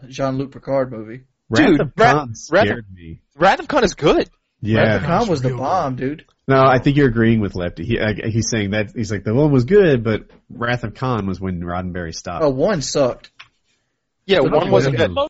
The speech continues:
Speaker 4: motion, I liked the motion picture though. It's kind of a,
Speaker 1: Yeah, Star Trek:
Speaker 3: Mm.
Speaker 1: The Motion Picture. It,
Speaker 2: I
Speaker 1: it
Speaker 2: think
Speaker 1: was,
Speaker 2: when
Speaker 1: it
Speaker 2: you
Speaker 1: was
Speaker 2: make
Speaker 1: all
Speaker 2: T V
Speaker 1: right,
Speaker 2: shows
Speaker 1: but it
Speaker 2: into
Speaker 1: wasn't
Speaker 2: mov-
Speaker 1: the Wrath of Khan.
Speaker 2: I think T V shows are rarely good movies.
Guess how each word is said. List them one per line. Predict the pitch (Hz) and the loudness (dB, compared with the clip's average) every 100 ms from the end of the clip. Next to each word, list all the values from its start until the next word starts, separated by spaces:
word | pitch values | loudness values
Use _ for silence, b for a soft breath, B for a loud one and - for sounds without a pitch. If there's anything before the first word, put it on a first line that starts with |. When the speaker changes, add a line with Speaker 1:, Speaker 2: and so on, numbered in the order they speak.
| - | -6
Speaker 4:
motion, | - 254 160 | -12 -12 -10
I | 196 | -10
liked | 240 247 262 | -10 -10 -12
the | 165 | -8
motion | 131 110 117 101 | -8 -8 -12 -12
picture | 135 - 110 | -12 -12 -16
though. | 98 92 | -16 -16
It's | 101 | -16
kind | - 117 | -14 -14
of | 110 | -12
a, | 107 104 95 _ _ - _ _ - - | -14 -14 -18 _ _ -20 _ _ -20 -8
Speaker 1:
Yeah, | 190 156 139 | 0 0 0
Star | 151 185 | 2 2
Trek: | 127 170 | 2 -4
Speaker 3:
Mm. | |
Speaker 1:
The | 151 | -4
Motion | 147 143 | -6 -4
Picture. | 165 151 139 - | -2 -2 -4 -8
It, | 156 | -2
Speaker 2:
I | 196 | 2
Speaker 1:
it | |
Speaker 2:
think | 247 277 | 4 4
Speaker 1:
was, | 233 | 4
Speaker 2:
when | 339 | 4
Speaker 1:
it | 277 | 6
Speaker 2:
you | |
Speaker 1:
was | 226 | 6
Speaker 2:
make | 233 | 4
Speaker 1:
all | 220 | 4
Speaker 2:
T | |
V | 196 | 4
Speaker 1:
right, | 214 220 208 | 4 4 4
Speaker 2:
shows | 202 208 190 - | 2 -2 -6 -2
Speaker 1:
but | 170 160 | 4 4
it | |
Speaker 2:
into | 170 | 6
Speaker 1:
wasn't | 160 139 | 4 4
Speaker 2:
mov- | 165 | 2
Speaker 1:
the | |
Wrath | 185 196 180 | 0 0 0
of | 165 156 | -2 -4
Khan. | 175 143 120 123 - _ - | -4 -4 -6 -10 -14 _ -2
Speaker 2:
I | 165 | 2
think | 320 269 | 2 2
T | 226 | 2
V | 196 | 4
shows | 196 160 139 | 4 4 4
are | 110 | 2
rarely | 104 104 110 104 | 2 2 2 0
good | 98 98 87 | -2 -4 -4
movies. | 87 82 64 - - | -6 -6 -10 -12 -20